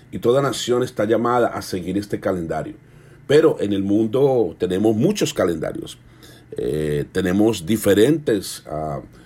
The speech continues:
eh, cron-, cronogramas o forma de cronometrar el tiempo o las semanas, los meses. Eh, calendarios en el oriente son variados y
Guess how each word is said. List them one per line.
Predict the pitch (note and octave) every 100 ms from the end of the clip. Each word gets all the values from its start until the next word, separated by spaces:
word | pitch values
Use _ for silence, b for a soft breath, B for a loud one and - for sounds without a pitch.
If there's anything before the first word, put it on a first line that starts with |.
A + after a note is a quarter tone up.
| B B -
eh, | - D2+ D#2 D2+ D2 C#2+ C2 A#1+ -
cron-, | G#2+ G#2+ G#2 G#2 D#2 -
cronogramas | G#2+ G2+ G2 F#2+ A#2 C3 G#2+ - F#2+
o | F2+ D#2
forma | - G#2 G#2+ A#2+
de | A2
cronometrar | - G2+ G2+ F#2+ F#2 - G#2+ B2+ C3
el | A2+
tiempo | - A2 C3 C#3+ C#3+ D#2 -
o | D2+ D#2+
las | D2+
semanas, | F#2 F2+ G#2+ A#2 D#2+
los | E2+ D#2
meses. | F2 A#2 - - - B B B B - -
Eh, | C2+
calendarios | F2 E2+ E2 F#2 G2+ A2+ A2+ -
en | F2 E2+
el | F2
oriente | F2+ G2 A2+ A#2 A2+ A#2+
son | - G2+ G#2 G2+ B B B - -
variados | E2+ G#2 G2+ G#2+ A#2+ D3 D3 -
y | F2+